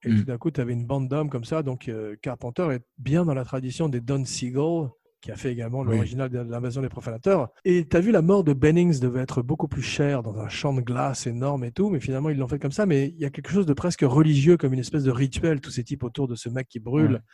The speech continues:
Speaker 1: avec
Speaker 2: Qui a
Speaker 1: ses
Speaker 2: des
Speaker 1: bras en
Speaker 2: mains de
Speaker 1: croix.
Speaker 2: des mains de homard, c'est ça, un peu,
Speaker 1: Ouais.
Speaker 2: euh,
Speaker 1: C'est hallucinant,
Speaker 2: ouais.
Speaker 1: ça. Mais il y a pas d'émotion, t'as vu, le, le film part comme un train au départ avec ce chien et ça s'arrête jamais,
Speaker 2: Ouais.
Speaker 1: tu as vu. Il y a
Speaker 2: Ouais.
Speaker 1: pas véritablement de comic relief, comme dans plein de films.
Speaker 2: Non, ils s'aiment pas entre eux.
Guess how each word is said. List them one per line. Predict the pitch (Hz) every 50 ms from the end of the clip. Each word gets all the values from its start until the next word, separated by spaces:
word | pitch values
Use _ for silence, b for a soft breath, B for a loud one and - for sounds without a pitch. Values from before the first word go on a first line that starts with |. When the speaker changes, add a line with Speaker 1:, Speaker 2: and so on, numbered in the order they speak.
| b b b -
Speaker 1:
avec | 127 127 135 123
Speaker 2:
Qui |
a | 104
Speaker 1:
ses | 135
Speaker 2:
des | 120 -
Speaker 1:
bras | 107 147
en | 143 131
Speaker 2:
mains |
de | 117
Speaker 1:
croix. | 104 - 156 180 180 151 - - _ _ _ _ _ _ _ _ _
Speaker 2:
des | 113 113
mains | 107 107 123 123
de | 113 117
homard, | 117 120 127 131 139 151 160 156 120 110 -
c'est | 113 107
ça, | - - 135 131
un | 123 110
peu, | 110 - 123
Speaker 1:
Ouais. | 123 147 170 160 147 135 120 107 101 104 - - _ _ _ _ _ _ _ -
Speaker 2:
euh, |
Speaker 1:
C'est | - - 135
hallucinant, | 127 127 127 117 113 175 165 139 123
Speaker 2:
ouais. | 117
Speaker 1:
ça. | - 120 107 - - _ _ _ _ _ -
Mais | 185 180 175
il | 180
y | 185
a | 185
pas | 185 277 277
d'émotion, | 226 208 185 175 175 165 - - 208 202 170
t'as | 139 123
vu, | 127 127
le, | 127 127 131
le | 131 131 131 135 131
film | - - 202 185 147 127 123 120 120 -
part | - 185 170 147
comme | - - 127
un | 123 123
train | - - - 180
au | 156 135
départ | 135 135 - 160 147
avec | 135 123 120
ce | - 123
chien | 113 - - 101 214 214
et | 180 131
ça | - 135 120
s'arrête | - 123 127 151 143 120
jamais, | 123 143 160 170 -
Speaker 2:
Ouais. | 107 110 -
Speaker 1:
tu | - 110
as | 110
vu. | 113 131 165 180 b b b b b -
Il | 135
y |
a | 131
Speaker 2:
Ouais. | 113
Speaker 1:
pas | - 170
véritablement | 156 156 151 147 - 165 143 151 156 165 160
de | 139 135
comic | - - 156 147 147 151 -
relief, | - 147 139 135 151 185 214 202 - -
comme | - 135 123 123
dans | 123 117
plein | - - 143 131
de | 127 -
films. | - 180 190 196 185 - -
Speaker 2:
Non, | 110 120 123 139 160
ils | 170 -
s'aiment | - 135 123 120 107
pas | 131 127
entre | 123 117 113 113 - 131
eux. | 135 160 202